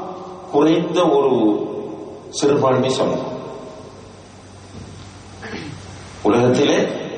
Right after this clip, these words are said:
மிக குறுகிய சனத்தொகையை கொண்ட ஒரு சமுதாயம் என்றால் அது யூதர்கள். அதில் இன்னமொரு மிக முக்கியமான விஷயம் என்னவென்றால் யூதர்களுக்கு சொந்த நாடு கிடையாது.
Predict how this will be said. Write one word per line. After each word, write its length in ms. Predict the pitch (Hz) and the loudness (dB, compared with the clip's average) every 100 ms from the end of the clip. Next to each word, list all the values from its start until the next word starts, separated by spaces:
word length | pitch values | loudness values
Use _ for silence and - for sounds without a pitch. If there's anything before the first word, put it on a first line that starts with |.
| - - - - - | -10 -10 -12 -16 -6
மிக 400 | 120 156 165 208 | 0 2 4 4
குறுகிய 580 | 196 - 165 202 185 190 | 2 2 4 4 4 4
சனத்தொகையை 680 | - 156 160 160 156 151 143 | 4 2 2 4 4 4 4
கொண்ட 220 | 147 143 | 2 4
ஒரு 160 | 131 127 | 4 4
சமுதாயம் 520 | 131 139 151 143 139 | 2 2 4 4 2
என்றால் 320 | 139 175 180 | 2 2 4
அது 80 | 143 | 2
யூதர்கள். 520 | 120 104 90 - - - - - - - - - - - - - - - - - - - - - - - - | 2 2 0 -2 -6 -10 -12 -12 -14 -16 -18 -20 -20 -20 -20 -20 -20 -20 -20 -20 -20 -20 -20 -18 -18 -8 0
அதில் 440 | 123 175 156 170 | 2 4 4 4
இன்னமொரு 480 | - 196 214 214 190 | 4 4 4 6 4
மிக 160 | 175 | 4
முக்கியமான 540 | 160 160 180 165 156 147 | 4 4 4 4 4 4
விஷயம் 380 | 143 - 147 139 | 4 2 2 2
என்னவென்றால் 600 | 135 131 127 165 - - - - - | 4 4 4 4 2 -2 -6 -8 0
யூதர்களுக்கு 680 | 147 175 170 160 151 147 117 | 4 6 6 6 4 4 2
சொந்த 420 | - 143 156 156 | 2 2 4 2
நாடு 340 | 123 127 165 | 2 2 2
கிடையாது. 400 | - - - - | 2 0 -2 -4